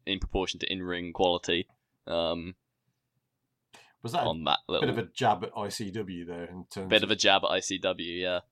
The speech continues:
Speaker 1: <laughs> But both Progress and the Rev Pro have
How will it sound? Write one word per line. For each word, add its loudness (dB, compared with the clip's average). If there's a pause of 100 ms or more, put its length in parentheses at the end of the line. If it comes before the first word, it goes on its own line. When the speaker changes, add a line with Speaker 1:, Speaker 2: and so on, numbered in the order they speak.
(400)
Speaker 1:
<laughs> 4 (400)
But 6
both 6 (220)
Progress 6 (140)
and 4
the 0
Rev 2
Pro 4
have 4